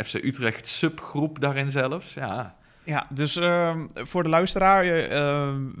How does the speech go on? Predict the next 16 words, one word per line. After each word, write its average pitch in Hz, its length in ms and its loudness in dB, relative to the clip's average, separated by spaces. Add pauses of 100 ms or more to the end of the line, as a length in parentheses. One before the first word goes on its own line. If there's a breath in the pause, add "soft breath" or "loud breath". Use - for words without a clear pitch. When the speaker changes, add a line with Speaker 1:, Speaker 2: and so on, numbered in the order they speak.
(160)
Speaker 2:
wij 147 240 4
kunnen 170 340 0
dus 139 260 -2 (120)
als, 120 220 -2
als 117 180 -2
werknemer 135 500 0
van 120 200 -4
F - 60 -8
C - 40 -6
Utrecht, 139 480 -4
gaan 147 140 -2
wij 139 100 2
gewoon 131 260 -4
een 120 80 -4
rondje 160 300 -2
lopen. 170 380 -2